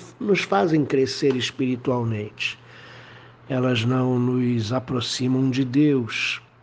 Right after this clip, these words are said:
Elas não agregam conhecimento de Deus à nossa mente. Por isso são discussões tolas.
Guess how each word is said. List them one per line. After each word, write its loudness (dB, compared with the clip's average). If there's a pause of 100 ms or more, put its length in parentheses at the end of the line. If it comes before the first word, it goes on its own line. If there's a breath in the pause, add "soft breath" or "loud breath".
(300)
Elas 0
não 4
agregam 0
conhecimento 2
de -2
Deus 4
à -2
nossa -4
mente. -8 (800)
Por 4
isso 0
são -2
discussões -4
tolas. -2